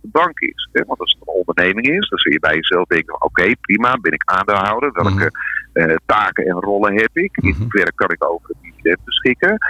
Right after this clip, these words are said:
Speaker 1: Dat betekent dus dat je iemand andere bevoegdheden geeft dan dat je bijvoorbeeld zegt van, "Hey, ik heb hier een teruggebruiker op die aandelen,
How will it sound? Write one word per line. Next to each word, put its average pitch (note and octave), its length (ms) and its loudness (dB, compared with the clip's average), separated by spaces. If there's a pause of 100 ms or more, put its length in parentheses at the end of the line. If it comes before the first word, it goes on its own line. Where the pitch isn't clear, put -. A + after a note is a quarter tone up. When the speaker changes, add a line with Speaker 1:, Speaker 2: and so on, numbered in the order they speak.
(200)
Speaker 1:
Dat G#2+ 200 0
betekent A2+ 260 0
dus A2 120 -6
dat A2+ 180 -4
je - 60 -20
iemand F#2+ 240 -4
andere F#3+ 280 0
bevoegdheden F#2 600 -2
geeft D2+ 300 0
dan C#3+ 80 -6
dat A#2 140 0
je - 60 -6
bijvoorbeeld - 340 -8
zegt E2 220 0
van, - 140 -2
"Hey, F#2+ 140 4
ik E2 200 0
heb G2+ 160 0
hier F#2+ 340 0
een F2 80 0 (420)
teruggebruiker F#2+ 800 0 (380)
op A2+ 180 2
die E2+ 140 2
aandelen, G#2+ 680 2